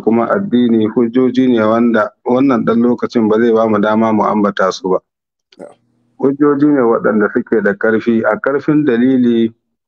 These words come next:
Speaker 1: hujjojin sakin hannu har sun fi hujjojin riƙon hannu ƙarfi.
Speaker 2: Eh?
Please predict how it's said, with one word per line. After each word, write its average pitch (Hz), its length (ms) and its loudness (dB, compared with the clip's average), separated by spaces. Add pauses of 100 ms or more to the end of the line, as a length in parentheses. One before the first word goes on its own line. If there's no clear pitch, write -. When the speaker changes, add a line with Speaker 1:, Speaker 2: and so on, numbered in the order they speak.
(1120)
Speaker 1:
hujjojin 139 440 0
sakin 135 340 2
hannu 123 280 2
har 131 120 0
sun 131 260 0
fi 131 100 -2
hujjojin 131 580 0
riƙon 123 300 0
hannu 101 260 0
ƙarfi. 101 420 -2 (580)
Speaker 2:
Eh? 107 580 -4